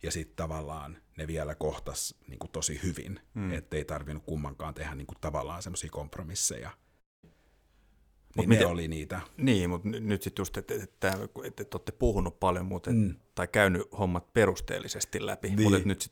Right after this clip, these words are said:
Speaker 2: just kun tää deittailuvaihe, N S-deittailuvaihe
Speaker 1: Niin.
Speaker 2: niinku päättyy,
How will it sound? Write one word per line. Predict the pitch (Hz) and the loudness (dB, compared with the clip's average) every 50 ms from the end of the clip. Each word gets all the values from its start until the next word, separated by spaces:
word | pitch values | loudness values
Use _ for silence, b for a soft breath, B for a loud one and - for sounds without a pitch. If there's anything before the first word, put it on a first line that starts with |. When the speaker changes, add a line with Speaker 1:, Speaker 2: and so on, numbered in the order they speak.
| _ 95 | _ -6
Speaker 2:
just | - - | -6 -6
kun | - 92 - | -8 -8 -4
tää | 101 92 - | -4 0 4
deittailuvaihe, | 117 110 98 92 - - 92 95 95 95 98 101 101 92 95 101 - - _ - 123 107 | 4 6 6 4 2 -2 -6 -6 -6 -4 -4 -2 -2 -2 -4 -6 -10 -10 _ 2 4 4
N | 98 90 | 4 2
S-deittailuvaihe | - - - 95 90 - - 92 92 95 98 98 113 110 | 2 2 2 2 2 2 -2 -6 -6 -4 -4 -2 2 4
Speaker 1:
Niin. | 117 113 | 4 6
Speaker 2:
niinku | 107 104 104 | 6 4 4
päättyy, | 113 104 98 90 - - _ _ 110 110 117 110 b | 4 4 4 4 0 -4 _ _ 0 0 0 0 b